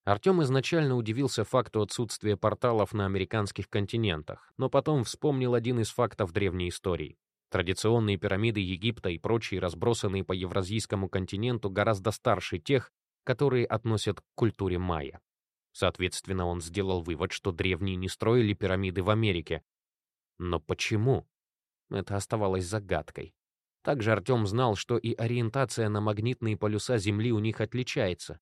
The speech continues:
Египетские и аналогичные им направлены на старый полюс планеты.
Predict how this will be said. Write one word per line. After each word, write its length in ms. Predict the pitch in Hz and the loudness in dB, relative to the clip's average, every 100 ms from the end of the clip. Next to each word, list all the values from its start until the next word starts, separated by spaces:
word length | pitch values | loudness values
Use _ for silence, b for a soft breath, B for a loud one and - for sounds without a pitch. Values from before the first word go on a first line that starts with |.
| _ _ | _ _
Египетские 640 | 90 95 123 104 - 90 87 | -4 -2 -2 -4 -6 -6 -4
и 140 | 90 | -2
аналогичные 720 | 87 95 98 107 120 - 101 | -2 0 0 -2 -4 -2 -4
им 280 | - 120 101 | -2 -2 0
направлены 600 | 98 - 117 104 101 101 | -2 -2 -2 0 0 0
на 120 | 104 | -2
старый 380 | 101 - 113 110 | -2 -2 -2 -2
полюс 360 | - 113 104 - | -2 0 -2 -4
планеты. 600 | 117 117 127 87 82 | -2 0 0 -2 -4